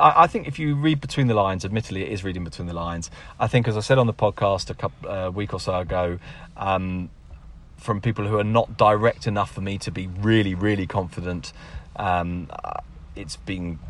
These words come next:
you know, communicated to me that there's been a decision made for a while now.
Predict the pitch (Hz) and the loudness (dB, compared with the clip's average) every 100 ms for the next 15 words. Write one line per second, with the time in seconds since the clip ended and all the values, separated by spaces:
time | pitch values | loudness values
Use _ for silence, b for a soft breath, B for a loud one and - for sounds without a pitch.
0 | - 101 82 78 78 95 95 98 85 104 | -12 -8 -6 -6 -6 -4 0 0 0 -2
1 | 95 98 92 87 90 87 - 95 92 85 | 0 0 0 -2 -4 -6 -6 -6 -6 -6
2 | 85 92 92 90 85 87 87 95 107 95 | -6 -6 -2 -2 -2 -4 2 6 8 6
3 | 85 82 78 | 2 -2 -2